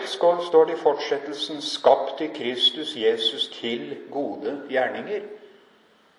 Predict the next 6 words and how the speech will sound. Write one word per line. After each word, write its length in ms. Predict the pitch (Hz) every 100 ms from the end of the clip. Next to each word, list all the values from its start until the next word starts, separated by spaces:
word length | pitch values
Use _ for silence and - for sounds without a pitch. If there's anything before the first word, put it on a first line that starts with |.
| _ _ _ _ _ _
som 260 | - 127 120
Gud 480 | 104 120 151 156 - - - - _ -
forut 500 | - 117 117 123 123
har 160 | 117
lagt 220 | 120 120 -
ferdige 520 | 123 98 - 98